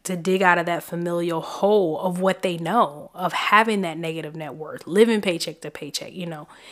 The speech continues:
So me and my sisters all the time talk about, um, breaking generational curses and breaking generational this and generational that. But how do we do that, right? Education. Um, I think exposure. And I also think, um,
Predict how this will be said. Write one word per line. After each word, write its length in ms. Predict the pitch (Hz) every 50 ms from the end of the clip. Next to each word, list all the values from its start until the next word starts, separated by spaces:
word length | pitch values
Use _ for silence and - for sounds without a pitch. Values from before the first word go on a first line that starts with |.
| - - -
So 280 | - - - 170 170 165
me 140 | 175 185 208
and 60 | 233
my 80 | 226 220
sisters 320 | 208 220 196 196 185 180
all 120 | 175 170
the 60 | 175 175
time 320 | - - 180 170 165 160
talk 240 | - - 180 175 -
about, 380 | 165 165 160 160 127 - _ _ -
um, 280 | 196 180 170 165 165
breaking 360 | 160 196 196 202 190 208 185
generational 540 | 175 180 170 170 170 165 165 - - 165 160
curses 460 | - - 170 160 151 - - 147 151
and 160 | - 151 147 143
breaking 320 | 175 180 208 202 196 180
generational 640 | 175 170 170 170 165 165 165 - 185 170 160 156
this 280 | 160 160 143 - - -
and 80 | 156 156
generational 560 | 165 175 180 170 170 165 - - 160 151 160
that. 300 | 160 147 131 98 - -
But 120 | 180 185 170
how 180 | - - 233
do 80 | 247 254
we 140 | 254 247 220
do 160 | 208 208 190
that, 200 | - - 127 -
right? 280 | 165 170 175 175 - _ _ _ _ _ _ _ - - -
Education. 800 | 190 175 165 170 - - - 165 165 165 - - 208 247 277 285 - _ _ _ _ _ _ _ _ - - - - - - - - - - - _ -
Um, 320 | - 185 175 170 170 170 180
I 180 | 160 175 160 - -
think 480 | - 185 180 180 175 - - - - - - - _ _ _ _ _ _ _ _ -
exposure. 880 | - 190 - - - - - 175 180 196 202 196 208 220 240 262 254 - - _ _ _ _ _ _ _ _ _ _ _ _ _ -
And 140 | - 196 190
I 80 | 185
also 440 | 180 160 185 196 208 - - 240 226
think, 640 | 226 226 - 202 196 190 190 185 190 - - - -
um, 580 | 190 185 180 175 175 175 175 175 175 175 175